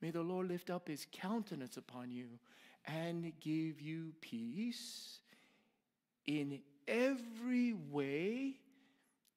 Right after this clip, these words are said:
and at all times." At all times.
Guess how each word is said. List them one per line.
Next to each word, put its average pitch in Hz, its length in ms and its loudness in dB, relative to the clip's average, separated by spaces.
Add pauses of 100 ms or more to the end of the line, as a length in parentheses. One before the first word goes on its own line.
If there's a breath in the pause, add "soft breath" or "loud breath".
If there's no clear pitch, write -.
(260)
and 127 140 -2
at 123 80 0
all 120 180 -2
times." - 600 -16 (1800)
At 120 160 -4
all 120 160 -6
times. - 640 -16